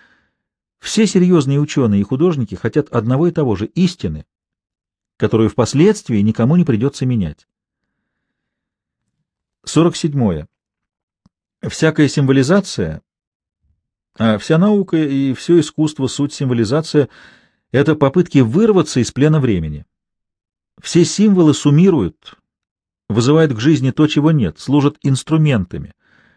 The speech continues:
позволяют нам контролировать наши движения в реке времени и тем самым являются нашими попытками контролировать время.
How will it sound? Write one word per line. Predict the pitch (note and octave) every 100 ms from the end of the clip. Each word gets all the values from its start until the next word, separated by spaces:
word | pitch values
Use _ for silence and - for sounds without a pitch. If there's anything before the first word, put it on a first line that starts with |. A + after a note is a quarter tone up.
| _ _ _
позволяют | G#2+ A2+ C#3+ D#3 D3
нам | C#3+ B2
контролировать | C#3+ C#3+ D3+ D3+ A2+ G#2
наши | A#2+ A#2
движения | G#2+ A#2+ B2+ A2 G#2+
в |
реке | G#2 A2 A2
времени | B2+ G3+ F3+ A2+ - _ _ _ _ _ _
и | C3
тем | C3 D3
самым | C3+ E3+ G3 F#3
являются | A2+ A2+ A#2 F3 E3+ B2
нашими | C#3 - C3+
попытками | C3 A#2 F#3 G#3 - F#2+
контролировать | F2+ G#2 A2 C3+ D3+ C#3+
время. | A2 G2+ D#2 C#2